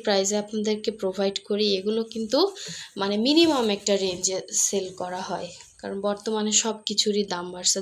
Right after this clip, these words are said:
যেমন কাপড়ের, সুতার, তারপর মজুরিও আমাদের হচ্ছে ওদের ইয়া অনুসারে কিন্তু বাড়াই দিতে হয়। So সব কিছু মিলে এগুলো সব ম্যানুয়াল কাজ। হ্যাঁ, প্রতিটা ক্ষেত্রে হচ্ছে এক্ষেত্রে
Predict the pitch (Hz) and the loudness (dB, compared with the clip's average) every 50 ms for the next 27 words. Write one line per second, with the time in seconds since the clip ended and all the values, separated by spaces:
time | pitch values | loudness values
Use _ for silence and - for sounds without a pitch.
0 | 190 196 196 202 214 214 214 208 208 208 - 214 202 202 202 196 - - - - | 0 2 2 2 0 0 -2 -4 -6 -4 -2 -2 0 0 0 0 -2 -2 -4 -6
1 | 208 - 196 196 202 202 - - - - - - - - - 196 180 175 - 196 | -4 -4 -2 -2 -2 -4 -6 -10 -12 -12 -12 -12 -14 -10 -8 -8 -6 -4 -2 -2
2 | 190 196 202 202 208 208 202 214 214 214 220 220 220 202 202 196 190 190 208 214 | 0 0 2 2 2 4 4 4 4 4 4 4 2 2 0 -2 0 0 0 0
3 | 208 214 202 208 - - 240 240 226 208 208 202 196 196 196 196 - - - - | 0 0 0 0 0 0 2 0 0 0 0 0 0 0 -2 -6 -14 -20 -20 -18
4 | - - - 202 208 202 202 196 202 202 196 - 208 202 226 294 339 - - - | -12 -6 -2 -2 0 0 0 -2 -2 0 -2 -2 0 0 0 -2 -2 -4 -10 -20
5 | _ _ - - - - 220 208 - 277 277 214 196 175 170 180 185 196 196 196 | _ _ -20 -16 -12 -10 -10 -8 -6 -6 -4 -4 -2 -4 -2 -2 0 0 -2 -2
6 | 196 190 170 - 180 175 175 165 - - - - - - - - - - _ - | -4 -10 -10 -8 -8 -6 -6 -6 -10 -10 -12 -14 -14 -14 -14 -14 -16 -18 _ -4
7 | - - 104 104 101 101 101 - - _ _ _ _ - - - - 247 240 240 | -2 0 0 0 0 -2 -4 -6 -10 _ _ _ _ -6 -2 -2 0 0 0 -2
8 | - - 262 247 - 247 226 220 208 196 196 196 202 226 240 247 240 - 240 233 | -2 -4 0 0 2 2 2 2 2 2 2 2 2 2 0 0 0 0 -2 -2
9 | 214 208 214 214 208 214 220 214 208 196 196 - - 143 151 - - - - - | 0 2 2 4 4 4 2 2 0 0 -2 -4 -6 -8 -6 -2 -2 -2 -2 -2
10 | 277 294 285 220 202 - _ - 220 214 - - - 226 226 220 - - 240 226 | -6 -6 -6 -6 -8 -8 _ -4 -4 -4 -2 -4 -4 -4 -4 -4 -2 0 0 0
11 | 226 - - 240 269 247 247 233 214 - - - 233 202 208 220 202 - - - | 0 0 2 4 4 4 4 2 0 2 4 4 4 2 2 -2 -4 -4 -2 -2